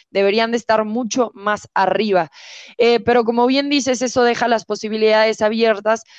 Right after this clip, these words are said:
para que llegue un quarterback a este equipo que, como bien mencionaba, ya tiene muchas de las piezas listas.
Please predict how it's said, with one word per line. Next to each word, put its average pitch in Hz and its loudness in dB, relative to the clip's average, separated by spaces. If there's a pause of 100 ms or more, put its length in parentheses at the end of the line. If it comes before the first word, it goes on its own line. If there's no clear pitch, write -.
(120)
para 214 2
que 214 0
llegue 214 2
un 220 -4
quarterback 208 0
a 190 0
este 202 -2
equipo 208 -2 (160)
que, 180 -12
como 190 -2
bien 208 -4
mencionaba, 208 -4
ya 202 0
tiene 226 -2 (200)
muchas 214 -4
de 196 0
las 190 -2
piezas 226 -2
listas. 214 -2